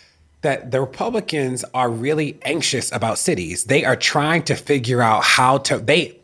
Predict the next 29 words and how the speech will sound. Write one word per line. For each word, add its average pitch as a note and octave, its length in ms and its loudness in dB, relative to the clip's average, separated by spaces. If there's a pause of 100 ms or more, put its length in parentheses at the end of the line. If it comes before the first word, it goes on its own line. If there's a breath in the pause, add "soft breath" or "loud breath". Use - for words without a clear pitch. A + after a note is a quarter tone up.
(120)
rural G#3+ 320 4
communities A#3 580 2
they C#3 100 4
got. F2 320 0 (960)
Suburban G#3 480 2
communities, G#2 640 0
they B2 180 0
are G#2+ 420 0 (720 soft breath)
managing. G2 760 -2
Cities, G#3+ 520 -2
they C3 160 0
are F#2+ 120 -2
not. F2+ 360 -6 (840 loud breath)
And B2+ 160 0
they F3 120 4
are C3+ 120 2
trying F3+ 480 -4
to D#3 60 0
figure C3+ 380 -2
out G2+ 220 2
what A2 320 -4
to C3 140 -2
do G2 440 -4
in F#2+ 220 -6
cities, A#2 680 -6
which G#2 200 -6
is G2 100 -6
why G2+ 320 2
the G2 280 -6